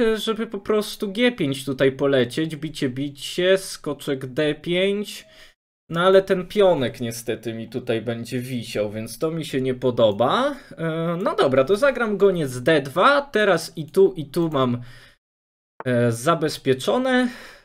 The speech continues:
No i tak myślę, że tutaj będę mógł coś go może poatakować nawet przy dobrych wiatrach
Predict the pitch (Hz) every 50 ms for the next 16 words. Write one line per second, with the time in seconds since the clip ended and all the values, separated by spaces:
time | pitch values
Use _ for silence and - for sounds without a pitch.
0 | _ _ _ _ _ _ _ _ _ - 466 466 403 277 - - 165 - - -
1 | - 170 160 151 151 - - 156 143 147 151 135 - 147 135 - 147 139 127 131
2 | 139 139 139 139 135 135 135 131 - - - - 131 131 135 - - - 127 123
3 | 131 131 131 131 131 127 120 123 127 127 120 120 127 123 123 - 127 117 117 113
4 | 117 110 101 - 135 151 190 196 - 247 247 - 240 240 240 226 220 208 - -
5 | - - 208 196 208 202 196 202 202 185 190 185 190 180 175 180 - 180 170 170
6 | - -